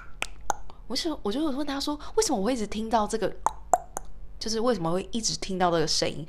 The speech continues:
然后原来他说他们非洲人，就是有时候发音的时候，比如说他的名字叫做呼噜好了，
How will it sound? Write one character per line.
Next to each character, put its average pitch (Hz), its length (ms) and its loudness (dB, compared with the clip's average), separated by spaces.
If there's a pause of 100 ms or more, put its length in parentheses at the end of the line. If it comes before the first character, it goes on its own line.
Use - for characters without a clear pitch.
(320)
然 180 100 4
后 247 80 2
原 208 240 4
来 175 220 2 (240)
他 - 120 0
说 220 140 -2
他 220 100 0
们 190 160 0
非 190 240 2
洲 180 240 4
人， - 200 0 (300)
就 196 120 0
是 190 240 0 (460)
有 190 120 0
时 185 160 -2
候 302 160 2
发 220 380 2
音 214 180 -4
的 180 120 2
时 165 120 -2
候， 190 180 2
比 196 140 -4
如 226 60 0
说 330 180 2
他 311 240 -4
的 285 100 -2
名 185 240 -4
字 175 160 -4
叫 202 280 -2
做 175 580 0 (520)
呼 294 260 4
噜 220 240 4
好 - 220 -2
了， - 180 -6